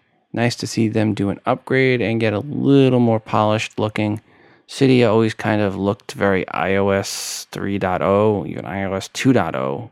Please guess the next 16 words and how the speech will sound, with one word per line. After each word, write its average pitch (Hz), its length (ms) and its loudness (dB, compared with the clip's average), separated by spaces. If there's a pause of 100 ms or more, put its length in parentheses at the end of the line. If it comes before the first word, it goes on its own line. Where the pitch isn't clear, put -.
which - 440 -10
clashed - 600 -4
pretty 147 240 -2
hard 107 340 0
with 71 160 -8
I 78 160 -2
O 78 80 -2
S 73 100 -6
seven. - 400 -8 (1000)
There 110 180 -2
is 107 360 -4
more 117 240 0
info 120 500 0
on 107 200 -2
this 107 220 -6
upgrade 113 600 -2